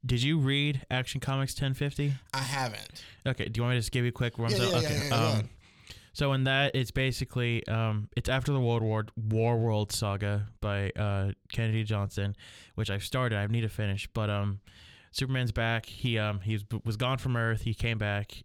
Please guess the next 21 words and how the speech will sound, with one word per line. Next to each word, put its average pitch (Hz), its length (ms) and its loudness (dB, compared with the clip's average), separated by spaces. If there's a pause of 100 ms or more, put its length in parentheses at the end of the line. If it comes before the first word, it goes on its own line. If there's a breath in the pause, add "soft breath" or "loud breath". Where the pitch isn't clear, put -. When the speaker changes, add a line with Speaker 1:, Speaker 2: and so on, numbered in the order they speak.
Speaker 1:
and 110 140 0
then, 104 180 0
um, 101 320 -2 (480 loud breath)
Luthor 123 340 0
kidnaps 120 500 0
Manchester 113 420 -2
Black 107 500 0 (160)
and 110 140 0
hooks 113 200 0
him 120 100 0
up 110 140 -4
to 117 140 0
a 110 100 0
machine, 107 640 0 (1160 loud breath)
um, 98 440 -2 (720 loud breath)
to 120 240 -2
basically 113 720 -2
make 110 300 -2
the 120 80 -4
world 110 360 -2
forget 107 680 -2